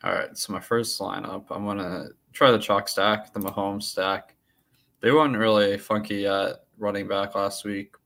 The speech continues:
but we know really what to expect at wide receiver. Josh Gordon was inactive, which was a bonus. The thing I'm seeing here is Tyreek Hill and Kelce are just, like,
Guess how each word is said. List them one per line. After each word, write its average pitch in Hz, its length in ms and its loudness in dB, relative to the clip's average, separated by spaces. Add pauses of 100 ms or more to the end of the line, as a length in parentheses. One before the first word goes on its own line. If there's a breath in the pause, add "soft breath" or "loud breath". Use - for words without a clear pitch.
but 95 240 0
we 113 100 -2
know 120 160 0
really 101 320 2
what 98 160 -2
to - 80 -6
expect - 440 -8
at - 260 -6
wide 92 160 -2
receiver. 127 560 -2 (640 soft breath)
Josh 107 260 2
Gordon 101 400 -2
was 92 640 -4
inactive, 95 460 -2
which 98 180 -8
was 92 140 -10
a 101 80 -16
bonus. 104 580 -2 (840)
The 107 160 2
thing 156 220 0
I'm 113 100 0
seeing 117 240 0
here 120 240 2
is 104 180 -4
Tyreek 117 360 2
Hill 104 220 2
and 101 140 -6
Kelce 101 440 -4
are 98 80 -4
just, - 240 -8
like, 95 200 -4